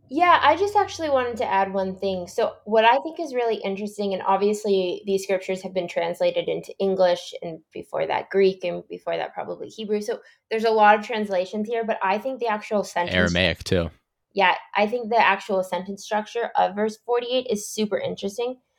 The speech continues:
Speaker 1: um, because it says, "And he saw them toiling in rowing, semicolon, "for the wind was contrary unto them," colon, and about the fourth watch of night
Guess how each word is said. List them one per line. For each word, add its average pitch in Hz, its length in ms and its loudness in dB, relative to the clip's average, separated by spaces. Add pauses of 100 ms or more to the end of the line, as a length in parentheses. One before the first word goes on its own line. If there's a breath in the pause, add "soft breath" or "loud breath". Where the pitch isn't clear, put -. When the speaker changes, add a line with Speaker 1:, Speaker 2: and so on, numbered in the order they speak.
(400)
Speaker 1:
um, 190 520 4 (240)
because 226 380 6
it 220 160 2
says, 214 280 2
"And 226 240 4
he 240 180 -6
saw 214 280 6
them 208 240 2
toiling 202 640 2 (640)
in 196 500 2
rowing, 180 580 4 (280)
semicolon, 185 840 0 (300)
"for 220 80 -2
the 214 120 6
wind 214 320 6
was 220 160 2
contrary 208 580 2
unto 202 380 0
them," 175 300 -2 (120)
colon, 180 580 2 (460)
and 214 140 4
about 208 340 6
the 208 140 -4
fourth 202 280 2
watch 190 280 2
of 180 100 -10
night 180 300 0